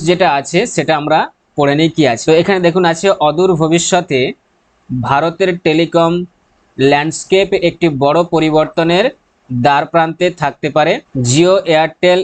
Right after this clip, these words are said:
এবং ভোডাফোন আইডিয়া যখন রিচার্জের দামে পঁচিশ পার্সেন্ট বৃদ্ধির পরে গ্রাহকদের অসন্তোষের লড়াই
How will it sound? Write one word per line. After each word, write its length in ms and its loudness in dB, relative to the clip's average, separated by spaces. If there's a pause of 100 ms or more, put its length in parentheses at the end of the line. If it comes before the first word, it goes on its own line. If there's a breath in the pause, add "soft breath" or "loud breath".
(120)
এবং 160 0 (140)
ভোডাফোন 440 0 (160)
আইডিয়া 300 0 (180)
যখন 300 0 (480)
রিচার্জের 680 0 (120)
দামে 320 0 (200)
পঁচিশ 400 0
পার্সেন্ট 440 0
বৃদ্ধির 380 0 (120)
পরে 240 2 (500)
গ্রাহকদের 680 0 (200)
অসন্তোষের 760 0 (200)
লড়াই 300 2